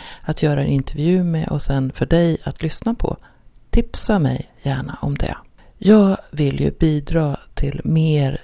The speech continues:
kärlek i världen, att vi ska leva mer i kärlek och mindre i rädsla. Och hundra procent podden är ett av mina sätt att göra det. Och jag är glad om du vill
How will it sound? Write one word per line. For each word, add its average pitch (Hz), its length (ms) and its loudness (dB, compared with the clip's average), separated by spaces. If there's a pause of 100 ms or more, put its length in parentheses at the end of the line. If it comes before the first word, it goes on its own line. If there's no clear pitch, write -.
kärlek 139 800 -4
i 143 80 -2
världen, 135 540 -6
att 156 160 -2
vi 151 60 2
ska 143 200 -4
leva 135 340 -2
mer 156 400 0
i 156 40 0
kärlek 139 600 -2
och 160 120 4
mindre 147 440 2
i 139 360 -2
rädsla. - 580 -2 (480)
Och - 220 -4
hundra 156 300 4
procent - 640 0
podden 143 520 4 (540)
är 139 300 -2
ett - 360 4
av 147 200 -4
mina 143 260 -2
sätt - 460 -2 (100)
att 147 200 -6
göra 175 300 0
det. - 200 -4 (240)
Och 185 120 0
jag 196 120 6
är 190 40 2
glad 196 540 4
om 170 180 2
du 156 160 4
vill 147 260 0